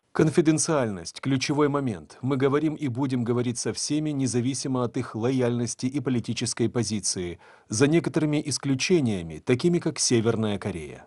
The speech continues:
Томаш Пойер, советник премьер-министра Чехии по вопросам национальной безопасности,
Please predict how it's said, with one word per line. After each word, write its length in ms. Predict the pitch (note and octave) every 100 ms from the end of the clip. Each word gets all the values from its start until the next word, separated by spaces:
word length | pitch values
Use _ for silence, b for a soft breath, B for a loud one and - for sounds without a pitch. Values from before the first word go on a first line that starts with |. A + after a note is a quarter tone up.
| -
Томаш 400 | D3 D3+ D3+ -
Пойер, 380 | G#2 E2 C#2+ - _ -
советник 600 | - C3+ C#3+ D3+ D#3+ -
премьер-министра 800 | D3+ C3+ B2 A#2+ A#2+ G#2+ G#2+ G2+
Чехии 480 | - D3 - D3
по 160 | C3 A#2
вопросам 500 | A2 B2+ C3+ C3+ B2+
национальной 640 | A#2+ B2+ A#2 A#2 A#2 A#2
безопасности, 920 | A2 A2 C3 D3 - F#2 - - -